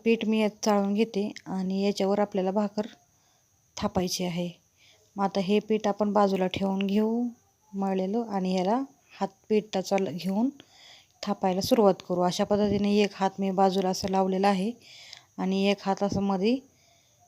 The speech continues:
असं अलगद अलगद थापून हे करते. आपल्याला जास्त पण जोरात थापून घ्यायचं नाही आणि असं अलगद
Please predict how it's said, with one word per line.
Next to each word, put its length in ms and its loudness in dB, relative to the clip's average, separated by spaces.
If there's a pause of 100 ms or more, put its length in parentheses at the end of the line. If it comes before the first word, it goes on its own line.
(360)
असं 340 -6 (1300)
अलगद 340 2
अलगद 340 4
थापून 420 0 (520)
हे 160 -8
करते. 400 -4
आपल्याला 360 2
जास्त 300 -4
पण 120 0
जोरात 320 2
थापून 260 -2
घ्यायचं 380 -4
नाही 240 -4 (1000)
आणि 420 -4
असं 340 0
अलगद 440 0